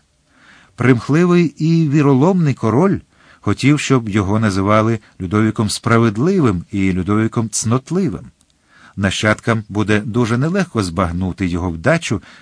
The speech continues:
яку історія намагатиметься пояснити, наводячи окремі факти, але не бажаючи робити з них висновки. Та коли кардинал додав, що пані де Шеврез приїжджала в Париж не просто так,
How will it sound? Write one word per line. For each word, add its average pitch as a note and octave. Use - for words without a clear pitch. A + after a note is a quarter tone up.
яку F#2+
історія G#2
намагатиметься F#2
пояснити, B2
наводячи A2
окремі G#2
факти, E3+
але A2
не G#2+
бажаючи G2
робити F#2+
з F#2
них F#2
висновки. -
Та A#2+
коли G3+
кардинал F3+
додав, D3+
що -
пані D3+
де B2+
Шеврез C3
приїжджала G2+
в F2+
Париж G#2
не G#2
просто G2+
так, -